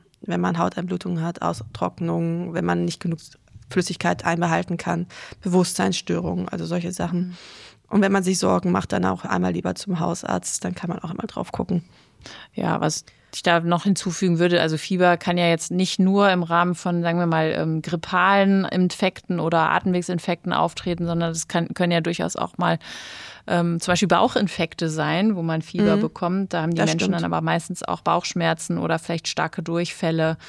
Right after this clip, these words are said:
Speaker 1: Mhm.
Speaker 2: Also auch das wären für mich Symptome, wo ich sage, dann bitte zum Arzt.
Speaker 1: Genau, also starke Schmerzen dabei, dann, äh, dann natürlich auch.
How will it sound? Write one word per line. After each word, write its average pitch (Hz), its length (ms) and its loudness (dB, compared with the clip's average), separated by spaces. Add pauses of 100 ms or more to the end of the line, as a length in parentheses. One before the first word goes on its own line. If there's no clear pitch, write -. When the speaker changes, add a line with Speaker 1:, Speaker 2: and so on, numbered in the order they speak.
(140)
Speaker 1:
Mhm. 190 340 -2 (160)
Speaker 2:
Also 156 260 -4
auch 156 80 -6
das 151 220 -6
wären 156 200 -2
für - 120 -8
mich 160 200 -4
Symptome, 156 420 -2
wo 151 80 -2
ich 147 100 -4
sage, 151 240 -2
dann 147 300 -6
bitte 165 240 -8
zum - 240 -10
Arzt. - 360 -12 (260)
Speaker 1:
Genau, 175 160 4
also 180 200 0
starke 185 480 2
Schmerzen 180 540 0
dabei, 180 480 0 (260)
dann, 175 540 -2
äh, 170 320 -4 (240)
dann 180 100 -2
natürlich 170 440 -4
auch. 170 240 0